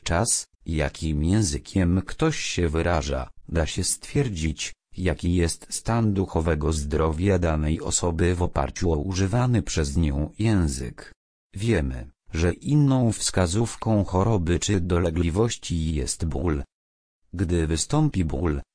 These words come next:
wskazuje to na coś poważnego. Wiemy też, że rodzaj bólu wskazuje, jaki jest problem. Doktor pyta,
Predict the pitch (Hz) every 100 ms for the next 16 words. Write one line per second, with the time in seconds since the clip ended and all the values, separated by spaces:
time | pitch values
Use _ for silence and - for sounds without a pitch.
0 | - - 95 82 107 120 104 82 101 95
1 | 73 73 - 120 - - 98 80 76 82
2 | 82 69 58 58 - _ _ _ 92 104
3 | 131 131 - 107 - - - _ 78 80
4 | 76 107 117 120 113 90 123 117 113 107
5 | 98 - 85 73 104 139 87 78 - -
6 | - 202 240 - 135 104 98 - - 123
7 | 92 71 64 62 - _ _ _ 87 85
8 | - - 85 - 78 - 78